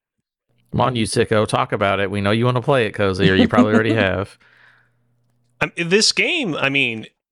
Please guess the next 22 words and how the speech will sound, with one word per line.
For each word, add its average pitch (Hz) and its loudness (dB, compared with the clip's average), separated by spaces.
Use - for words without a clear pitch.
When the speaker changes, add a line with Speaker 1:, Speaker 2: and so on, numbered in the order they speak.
Speaker 3:
it 220 0
looks, 151 0
like, 113 0
really 117 0
fun. - -4
I, 131 0
I, 143 -2
I 127 -2
feel 147 -4
like 123 -4
mechanically 120 -2
there's 104 -2
something 113 -2
just 107 -4
incredibly 117 -2
satisfying 110 -2
about 113 -4
watching 113 0
that, 104 -2
uh, 98 0
yo-yo 107 0
get 101 -6